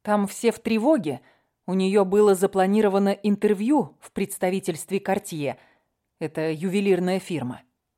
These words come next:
Она их сама целый месяц добивалась и не приехала. В редакции мне сказали, что Лиза вернулась после нашей встречи на презентации, сдала материалы,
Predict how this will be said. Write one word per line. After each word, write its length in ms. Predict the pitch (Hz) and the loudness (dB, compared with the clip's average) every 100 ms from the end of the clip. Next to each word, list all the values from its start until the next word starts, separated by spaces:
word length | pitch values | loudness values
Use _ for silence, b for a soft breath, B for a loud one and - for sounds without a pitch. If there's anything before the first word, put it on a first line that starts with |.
| _ _ _ _ _ _ _ _ _ - | _ _ _ _ _ _ _ _ _ -6
Она 320 | 208 185 185 | -2 -2 -2
их 100 | 175 | -4
сама 380 | - 196 208 208 | -2 0 0 0
целый 340 | - 208 220 | 0 2 2
месяц 460 | 226 233 - 175 - | 2 2 -2 -8 -6
добивалась 680 | 165 185 185 277 262 - - | -2 2 2 4 2 -2 -2
и 80 | 262 | 2
не 160 | 254 262 | 4 4
приехала. 600 | 262 202 151 - 151 156 _ _ _ _ _ _ _ _ _ _ _ _ _ _ | 2 0 -2 -2 -6 -6 _ _ _ _ _ _ _ _ _ _ _ _ _ _
В 100 | 190 | -2
редакции 560 | 214 202 220 - - 208 | 2 4 2 0 0 2
мне 200 | 208 202 | 2 0
сказали, 460 | - 196 214 214 | 0 0 2 0
что 220 | 196 - 202 | 0 -2 0
Лиза 380 | 240 196 165 b b b | 0 2 0 b b b
вернулась 600 | 196 208 208 240 190 - | 0 2 4 4 2 -2
после 320 | - 175 196 | -6 -4 -2
нашей 320 | 196 190 - 196 | 0 -2 -2 -6
встречи 440 | - 214 202 - | -4 -4 -2 -2
на 140 | 190 | -2
презентации, 840 | 185 202 190 196 302 - 165 151 b b b b _ _ _ _ - | 0 -2 -2 0 -2 -2 -4 -4 b b b b _ _ _ _ -12
сдала 400 | 170 202 208 202 | 0 2 4 2
материалы, 680 | 196 220 220 285 254 147 | 0 -2 0 2 2 0